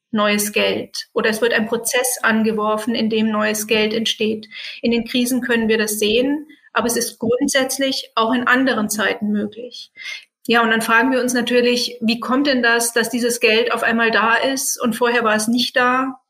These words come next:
und hinterher ist angeblich auch wieder kein Geld da? Hm. Und ja, indem man einen Blick auf das Geldsystem wirft, kann man tatsächlich feststellen,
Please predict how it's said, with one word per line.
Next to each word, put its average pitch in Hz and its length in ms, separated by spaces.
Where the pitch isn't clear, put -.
und 247 140
hinterher 247 420
ist 226 120
angeblich 226 480
auch 208 160
wieder 220 180
kein 208 240
Geld 202 280
da? 226 340
Hm. 107 240
Und 233 480
ja, 240 320
indem 240 360
man 247 180
einen 233 160
Blick 247 160
auf 226 120
das 247 200
Geldsystem 233 960
wirft, 233 480
kann 247 180
man 247 120
tatsächlich 240 960
feststellen, 240 1080